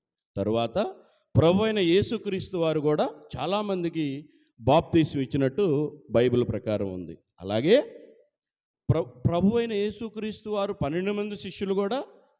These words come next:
కొన్ని కొన్ని సందర్భాల్లో కొంతమందికి బాప్తిస్మం ఇచ్చినట్లుగా కూడా మనము చూస్తాం. మరి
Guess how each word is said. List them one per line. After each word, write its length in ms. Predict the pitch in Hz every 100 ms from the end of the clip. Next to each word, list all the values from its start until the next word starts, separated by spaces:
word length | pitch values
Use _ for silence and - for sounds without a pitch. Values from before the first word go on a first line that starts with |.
| _
కొన్ని 200 | 262 240
కొన్ని 260 | 233 220 214
సందర్భాల్లో 720 | 202 202 208 185 202 202 220
కొంతమందికి 540 | 180 170 170 175 185
బాప్తిస్మం 600 | 151 156 156 170 143 151
ఇచ్చినట్లుగా 520 | 131 131 120 123 120
కూడా 240 | 117 139 427 - _ _ _ _ -
మనము 320 | 131 135 131 123
చూస్తాం. 420 | 101 - 80 80 _ _ _ 143
మరి 520 | 170 175 143 147